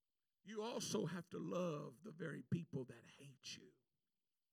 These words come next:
the very people that despitefully use you,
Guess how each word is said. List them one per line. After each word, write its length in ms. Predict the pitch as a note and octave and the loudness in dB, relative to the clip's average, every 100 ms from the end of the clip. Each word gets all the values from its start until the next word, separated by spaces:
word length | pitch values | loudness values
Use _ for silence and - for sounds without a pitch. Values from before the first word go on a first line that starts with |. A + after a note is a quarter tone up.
| _ _ _ _ _ _ _ - | _ _ _ _ _ _ _ -10
the 60 | |
very 260 | E3 B3 G#3+ E3+ | -2 0 0 -2
people 320 | B3 A3+ G3 | -4 -2 0
that 200 | G3+ G3+ | 0 2
despitefully 920 | E3 - - F#3 G3+ - - E3+ E3+ | 2 2 6 8 8 6 4 6 6
use 680 | D#3 E3+ G#3+ F#3+ F3 - - | 4 4 4 4 2 -4 -6
you, 240 | - B2 | -8 -8